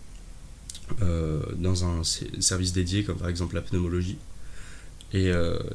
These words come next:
t'as des informations qui sont, qui sont perdues, alors que, euh, enfin, en fait, ça, y a, y, ça devrait pas être comme ça, quoi. C'est-à-dire que maintenant, on a tout en digital, et cetera. Et, euh, tu,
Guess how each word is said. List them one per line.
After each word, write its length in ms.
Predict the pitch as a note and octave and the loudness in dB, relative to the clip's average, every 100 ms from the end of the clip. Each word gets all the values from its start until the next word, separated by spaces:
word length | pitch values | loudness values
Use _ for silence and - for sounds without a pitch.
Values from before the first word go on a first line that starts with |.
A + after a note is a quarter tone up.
| - | 0
t'as 100 | G2 | 2
des 160 | F#2 | 4
informations 560 | F#2+ G2 G#2 G#2+ - A2 | 4 2 2 2 4 2
qui 100 | G2 | 2
sont, 440 | - F2+ E2+ E2+ E2+ | 2 2 0 -2 0
qui 100 | - | 0
sont 140 | F#2+ | 2
perdues, 600 | - F#2 F2+ G2+ B2+ E3+ - - - - - - - | 2 2 2 2 2 0 -4 -12 -12 -12 -12 -12 -2
alors 440 | F#2+ F#2 G#2+ - | 2 4 2 -2
que, 480 | - G#2+ A2+ B2 A#2+ - | -4 0 2 2 0 -2
euh, 220 | F#2 F2 - - E2 - - - - - - - - - - - - - | -2 -2 -4 -6 -6 -6 -6 -8 -10 -12 -12 -8 -6 -6 -10 -12 -12 -6
enfin, 140 | - | -2
en 80 | E2+ | 0
fait, 200 | A#2+ - | 0 2
ça, 280 | - - - | 4 6 4
y 340 | - - G2 | 0 0 2
a, 20 | |
y, 300 | G2 G2+ - - - - | 2 0 -2 -6 -8 -2
ça 220 | G2+ G2+ | 2 2
devrait 280 | F2+ F2+ F#2 | 4 2 2
pas 140 | G#2 | 0
être 80 | G#2 | 0
comme 160 | A2+ G#2 | 2 2
ça, 160 | A2 | 0
quoi. 180 | G2+ - - - | -2 -6 -10 -6
C'est-à-dire 420 | - - F#2+ G#2+ | 0 0 0 -2
que 80 | G#2 | 0
maintenant, 280 | G2 G#2 G#2 | 2 4 4
on 20 | |
a 80 | F#2 | 2
tout 220 | E2 - | 0 0
en 80 | G#2 | 2
digital, 640 | F2+ F#2 F2+ A2 G2+ G2 | 6 6 6 2 2 2
et 60 | F#2 | 0
cetera. 580 | - F2 F2+ G2 A2+ - - - | -2 -2 -2 0 -2 -4 -8 -2
Et, 380 | G2 G#2+ A#2 - | 0 2 0 0
euh, 320 | F#2 F2 F2 - | 0 0 -2 -4
tu, 500 | - - F#2+ F#2 E2+ | -4 -2 -2 -2 -4